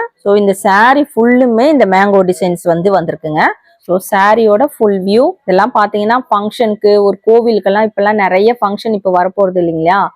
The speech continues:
அதுக்கெல்லாம் வியர் பண்ண ரொம்ப ஒரு சூப்பரான கங்கள-, கலெக்ஷன்ஸ். டக்குன்னு எடுத்து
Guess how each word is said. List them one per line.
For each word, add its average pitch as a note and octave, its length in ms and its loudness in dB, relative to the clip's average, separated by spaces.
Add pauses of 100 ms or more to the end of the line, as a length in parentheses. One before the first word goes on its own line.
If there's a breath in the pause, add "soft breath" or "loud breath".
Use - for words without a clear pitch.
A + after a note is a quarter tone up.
(340 soft breath)
அதுக்கெல்லாம் G#3+ 540 0
வியர் B3+ 280 2
பண்ண A3 140 0 (140)
ரொம்ப G#3 180 -2 (100)
ஒரு G#3 100 -2 (120)
சூப்பரான A3+ 600 -2
கங்கள-, F#3 340 -4
கலெக்ஷன்ஸ். G3 500 -4 (220)
டக்குன்னு A#3 420 -2
எடுத்து G3 220 -2